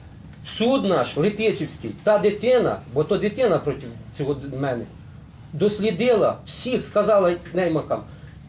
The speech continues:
«Давайте свідків, давайте докази, все давайте, я буду все приймати, все буду писати, все реєструвати і приймати на тому рішення цього». Все, вони сказали, «В нас більше нічого нема».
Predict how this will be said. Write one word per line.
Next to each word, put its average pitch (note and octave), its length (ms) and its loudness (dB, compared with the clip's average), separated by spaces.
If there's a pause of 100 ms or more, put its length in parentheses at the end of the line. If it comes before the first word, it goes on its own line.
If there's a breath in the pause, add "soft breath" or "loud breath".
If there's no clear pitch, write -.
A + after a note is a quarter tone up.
(120)
«Давайте A#3 380 4
свідків, E3+ 500 -8
давайте A#3+ 360 2
докази, E3 540 2
все - 360 0
давайте, F#3+ 400 4
я A3+ 180 4
буду G3+ 160 0
все C#4 240 0
приймати, A3 560 0
все G#3+ 200 0
буду F#3+ 280 -4
писати, F#3+ 380 0
все F#3 200 -2
реєструвати F3 560 -4
і D#3 40 -4
приймати E3 440 -2
на D3+ 100 2
тому D3+ 260 0
рішення B2 380 -8 (140)
цього». - 180 -16 (400 loud breath)
Все, - 160 0
вони F#3+ 260 4
сказали, F#3 360 2
«В E3+ 60 0
нас G3 140 4
більше E3+ 260 -6
нічого E3+ 240 -2
нема». C#3 220 -2